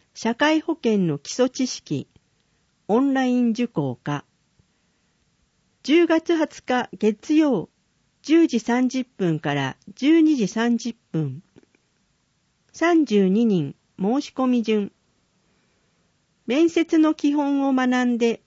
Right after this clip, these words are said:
実践練習。自信がつく面接対策講座。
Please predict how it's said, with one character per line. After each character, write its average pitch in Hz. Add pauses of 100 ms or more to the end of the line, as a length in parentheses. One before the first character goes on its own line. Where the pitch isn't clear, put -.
実 196
践 302
練 285
習。 147 (880)
自 196
信 330
が 320
つ -
く 170 (260)
面 277
接 -
対 285
策 -
講 233
座。 127